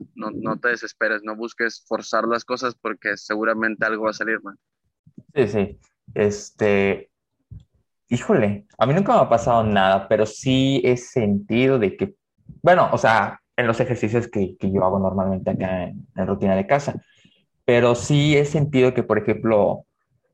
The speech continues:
Speaker 2: pues el músculo ya muy, muy cansado y, por ejemplo, ya me está indicando el cuerpo de que ya le tengo que bajar, porque si no, pues, por ejemplo, ya puede ocurrir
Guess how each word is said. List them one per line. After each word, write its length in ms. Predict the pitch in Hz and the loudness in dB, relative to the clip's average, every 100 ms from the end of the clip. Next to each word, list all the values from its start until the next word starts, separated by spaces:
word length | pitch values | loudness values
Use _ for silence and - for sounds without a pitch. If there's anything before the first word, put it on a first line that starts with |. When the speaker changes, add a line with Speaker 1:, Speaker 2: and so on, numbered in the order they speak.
| _ _ _ _ _ _ _ _ | _ _ _ _ _ _ _ _
Speaker 2:
pues 200 | 147 127 | 0 2
el 100 | 131 | 4
músculo 460 | 127 123 123 131 120 | 4 4 4 2 2
ya 480 | 107 104 104 107 - - - _ | 4 4 4 2 0 -10 -16 _
muy, 400 | 123 127 131 135 | 2 6 6 6
muy 220 | 120 117 | 4 4
cansado 480 | - 104 104 107 120 | 4 2 2 2 4
y, 80 | 120 | 4
por 180 | 98 107 | 2 0
ejemplo, 260 | 107 101 | 0 0
ya 140 | 101 101 | 2 2
me 80 | 101 | 2
está 140 | 104 | 0
indicando 400 | 98 101 98 107 | 0 2 2 2
el 160 | 120 - | 0 0
cuerpo 640 | 117 101 - 98 104 123 _ _ - - _ | 0 0 0 -6 -6 -10 _ _ -20 -20 _
de 180 | 95 90 | -6 -4
que 160 | 92 | 0
ya 120 | 90 | 2
le 100 | 90 | 2
tengo 180 | 90 80 | 0 -4
que 120 | - - | -6 -12
bajar, 420 | - 87 87 - _ _ | -10 -10 -10 -12 _ _
porque 240 | 101 101 | -2 -2
si 180 | - 98 | 0 2
no, 500 | 101 101 104 101 - | 4 4 4 0 -8
pues, 140 | 104 101 | -10 -4
por 140 | 95 | -4
ejemplo, 240 | 101 90 | -2 0
ya 400 | 95 92 87 - - _ _ _ _ _ _ _ _ _ | 2 4 2 -2 -10 _ _ _ _ _ _ _ _ _
puede 180 | - 110 | 2 4
ocurrir 680 | 110 107 113 104 101 98 - | 4 2 0 2 2 2 -2